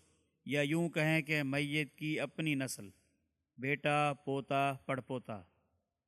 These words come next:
نمبر دو، میت کے اصول، یعنی جن سے یہ پیدا ہوا،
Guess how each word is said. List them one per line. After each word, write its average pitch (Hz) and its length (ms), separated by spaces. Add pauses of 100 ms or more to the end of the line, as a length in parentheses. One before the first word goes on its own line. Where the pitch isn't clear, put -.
(280)
نمبر 139 240
دو، 147 380 (640)
میت 151 520
کے 147 180
اصول، 139 540 (540)
یعنی 151 320
جن 151 240
سے 147 220
یہ 143 180
پیدا 139 320
ہوا، 110 320